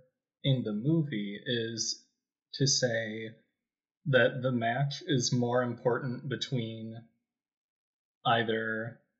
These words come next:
Maria or the Baroness and the kids more than it is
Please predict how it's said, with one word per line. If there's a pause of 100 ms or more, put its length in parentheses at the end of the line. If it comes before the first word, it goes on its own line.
(160)
Maria
or
the
Baroness
and
the
kids (560)
more
than
it
is